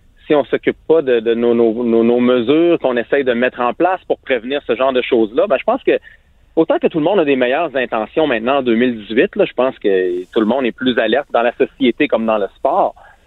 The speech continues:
Mais quand il y a des choses comme ça, là, concrètes, là, qu'on voit que, oh, oh, OK, là, il, on peut se faire poursuivre de cette façon-là, euh, il y a peut-être des conseils d'administration qui vont avoir des,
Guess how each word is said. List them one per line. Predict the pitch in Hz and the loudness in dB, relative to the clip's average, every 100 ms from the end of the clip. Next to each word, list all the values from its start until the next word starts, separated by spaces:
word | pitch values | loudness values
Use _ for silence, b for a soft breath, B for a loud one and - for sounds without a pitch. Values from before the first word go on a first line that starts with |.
| b - | b -2
Mais | 120 120 120 120 120 | 0 2 2 2 2
quand | 113 160 | 0 0
il | 202 | 0
y | |
a | |
des | 180 | 0
choses | 160 190 196 165 | -2 0 0 0
comme | - 147 | -4 -4
ça, | - 185 | -2 -2
là, | 165 | -2
concrètes, | - 170 151 - 180 | -2 -4 -4 -4 -2
là, | 160 | -2
qu'on | - 131 | 0 -2
voit | 120 170 | 2 0
que, | - 127 - - | 2 -2 -2 -2
oh, | 151 | 0
oh, | - 175 175 147 117 | 4 4 4 4 2
OK, | 110 - | 2 2
là, | 160 131 | 0 2
il, | 113 113 113 117 - - | 0 0 -4 -8 -14 -2
on | 120 | -2
peut | - 180 | 0 -2
se | - | 0
faire | 139 | -2
poursuivre | 117 113 - 139 135 | -2 -10 -4 -2 0
de | 120 | 0
cette | 120 - | -2 -2
façon-là, | 120 - 117 110 151 B B B B B | -4 0 0 0 -2 B B B B B
euh, | 117 113 | 0 2
il | 110 | 2
y | |
a | 131 | -2
peut-être | - 175 160 | -4 -8 -4
des | 151 | -2
conseils | 147 143 - 160 | 0 -2 -2 -2
d'administration | 143 131 - 131 - 160 | -2 -4 -4 -6 -2 -4
qui | 160 131 | -4 -2
vont | 123 | 0
avoir | 117 131 151 | 2 0 0
des, | 131 123 | -2 -4